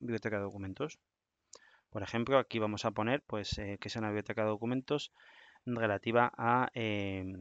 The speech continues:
auditorías, por ejemplo. Auditing Doc, la vamos a poner en inglés y hacemos clic en crear. Dentro de la biblioteca vamos a crear dos carpetas.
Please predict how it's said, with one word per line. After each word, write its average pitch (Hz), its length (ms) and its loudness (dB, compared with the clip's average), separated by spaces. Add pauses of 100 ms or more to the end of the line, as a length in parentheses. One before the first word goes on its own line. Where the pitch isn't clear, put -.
(140)
auditorías, 104 840 -2
por 98 140 -6
ejemplo. - 320 -14 (1300)
Auditing 107 400 -4
Doc, 170 240 2 (200)
la 101 100 -4
vamos 104 160 -2
a - 20 -2
poner 104 180 0
en 98 60 -4
inglés 156 420 -2 (560)
y - 40 -8
hacemos 123 260 -2
clic 151 180 -4
en 110 80 0
crear. - 280 -8 (3000)
Dentro 139 220 4
de 131 40 12
la 123 60 10
biblioteca 120 340 6
vamos 120 220 4
a 110 40 -2
crear 107 180 2
dos 101 140 0
carpetas. 127 640 0